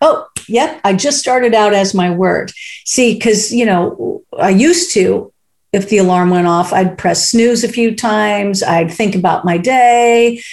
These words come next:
I'd complain about what's ahead or whatever all that is that goes on with us internally. And I got, oh, I can wake up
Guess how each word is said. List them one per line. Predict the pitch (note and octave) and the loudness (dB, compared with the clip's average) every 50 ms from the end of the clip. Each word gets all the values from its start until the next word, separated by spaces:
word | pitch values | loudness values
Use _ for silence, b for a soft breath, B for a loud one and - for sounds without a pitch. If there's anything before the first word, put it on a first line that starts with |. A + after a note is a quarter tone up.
| B B - | B B -2
I'd | F3 F#3 F3+ - | -2 -2 0 0
complain | - F#3+ F#3+ - - C4 B3+ B3+ B3+ | 0 0 0 2 0 0 0 2 0
about | B3 G#3+ A#3 A3+ A3+ G3+ - - | 0 2 2 2 2 2 2 2
what's | A3 A3+ A3+ - | 0 0 0 0
ahead | A#3+ G3 F#3 A3 A3+ A#3 A#3 A3+ A3+ A3+ A3 A3+ A3+ A#3 A3 | 0 2 2 4 4 4 4 4 4 4 4 4 4 2 2
or | A3+ G3+ G3+ - - | 0 0 0 0 0
whatever | F#3+ G#3+ A3+ A3+ A#3+ B3 A#3+ C4 A#3 G#3 E3+ - - | 0 2 2 4 2 2 2 0 0 -2 -4 -2 0
all | A3+ A3+ G#3+ | 0 0 2
that | A3 G#3+ G#3 G3+ | 2 2 2 2
is | G3 F#3+ E3+ D#3 - - - | 2 0 0 -2 -4 -8 -6
that | - F3+ - - | -4 -4 -4 0
goes | E3+ F3+ F3+ E3+ F#3 | 0 0 2 2 2
on | F#3 F#3 F#3 F3+ F3+ | 2 2 2 2 2
with | E3+ F3 E3 - | 2 0 0 0
us | F#3 E3+ E3+ - | 0 0 0 0
internally. | - F3 - - A#3 A#3 A#3+ A3 F#3 E3 D#3+ D#3 D#3 B B B B B B B B B B B | -2 -2 -2 0 0 2 2 2 2 2 0 -2 -4 B B B B B B B B B B B
And | - G#3 G#3 G3+ G3+ G#3 F#3 - - - | 0 0 2 2 2 0 0 0 0 0
I | G#3 G#3 G#3 | 2 2 2
got, | G#3 A#3 A3+ A3 G3+ G#3+ - | 2 2 2 2 0 0 0
oh, | A#3+ A#3+ | 0 2
I | A3+ A#3+ C4+ | 2 2 0
can | C4+ - A3 F#3+ F3+ | 0 0 0 2 2
wake | E3+ F3+ G3+ A3 C4+ C4 - | 2 2 0 0 -2 -2 0
up | B3+ G#3 F3+ E3 - - - | 0 0 2 0 -2 -4 -8